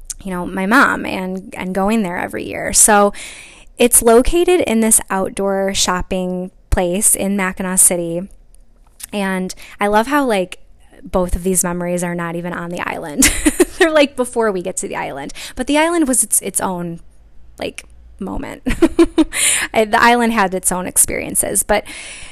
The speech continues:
so, yeah, this, this store, we were looking for it and we couldn't find it. And I was so nervous that it had either been, like, taken out or it just was in a different place and we couldn't find it.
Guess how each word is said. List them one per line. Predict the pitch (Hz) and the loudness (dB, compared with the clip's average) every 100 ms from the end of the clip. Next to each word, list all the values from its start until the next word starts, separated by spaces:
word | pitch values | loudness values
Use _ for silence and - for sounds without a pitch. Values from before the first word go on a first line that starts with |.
| - - - - - - - - | -18 -20 -20 -20 -20 -20 -14 0
so, | - - 285 277 277 - - - | 4 6 6 8 6 2 -16 -16
yeah, | - 226 - - | -4 -2 -2 -6
this, | 208 208 196 - - - | -8 4 4 6 4 4
this | 226 240 | 2 2
store, | - - 220 202 - | 4 6 6 4 2
we | 214 | 2
were | 220 | 4
looking | 220 262 254 240 | 6 4 4 2
for | 226 185 180 | 2 -4 -4
it | 175 196 | -4 -4
and | 202 202 | -4 -4
we | 202 | -2
couldn't | 214 - 269 311 | 2 4 4 0
find | - 202 190 175 | -2 -2 -2 -2
it. | - - | -4 -4
And | 202 | -6
I | |
was | 202 196 | -2 2
so | - - 240 269 | 2 2 2 2
nervous | 269 240 233 190 175 - | 2 0 -2 -4 0 0
that | 190 185 - | 0 -4 -6
it | - 190 | -8 -8
had | 208 202 | -6 -6
either | 202 196 190 190 185 - - - - - - - - | -6 -4 -4 -4 -6 -10 -20 -20 -20 -20 -20 -20 -20
been, | 190 208 196 190 185 185 180 - - - - - | -4 -2 0 -2 -4 -4 -6 -12 -20 -20 -20 -14
like, | 185 - - - - | -14 -14 -20 -20 -10
taken | - 196 190 180 | -4 -4 -2 0
out | 220 240 254 247 | 4 6 6 4
or | - 202 190 185 180 180 185 | 2 2 2 2 0 -2 -4
it | - 180 | -6 -4
just | 208 190 - | 0 2 2
was | 185 | 0
in | 190 | -2
a | 185 | -2
different | 180 180 - | -4 -6 -6
place | - 269 269 - | 2 4 4 4
and | 196 | 0
we | 180 | -6
couldn't | - 175 | -8 -10
find | - 226 220 220 220 | -4 -2 0 2 2
it. | 220 220 | 2 2